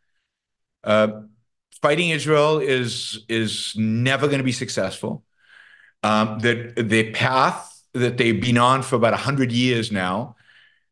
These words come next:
more than a hundred years, but, uh, you know, uh, uh, probably a hundred and five years or so, is, uh,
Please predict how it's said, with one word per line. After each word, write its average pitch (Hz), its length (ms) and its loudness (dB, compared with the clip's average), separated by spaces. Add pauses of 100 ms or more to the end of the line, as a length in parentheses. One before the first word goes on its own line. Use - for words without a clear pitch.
(200)
more 120 220 4
than 110 160 2
a 87 40 -4
hundred 87 260 -4
years, 90 260 -2
but, 87 340 -2
uh, 90 100 2
you 85 200 0
know, 85 240 0
uh, 87 460 0
uh, - 20 -6 (160)
probably 90 220 2
a 82 60 2
hundred 90 260 0
and 80 640 -2
five 104 380 4
years 87 280 -4
or 87 40 -6
so, - 300 0 (400)
is, 165 760 0
uh, 120 580 4